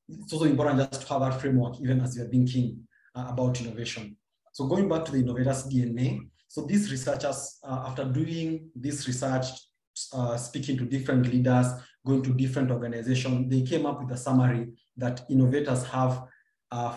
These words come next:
five key skills, which interestingly have even been mentioned in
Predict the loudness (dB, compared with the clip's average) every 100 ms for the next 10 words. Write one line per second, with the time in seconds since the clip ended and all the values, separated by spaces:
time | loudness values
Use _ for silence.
0 | -2 2 2 2 -2 -16 _ _ _ -8
1 | -6 -4 -2 0 0 -2 -10 _ _ _
2 | _ _ _ -2 0 0 0 0 2 6
3 | 6 6 0 -6 2 6 6 6 4 4
4 | 2 2 0 -2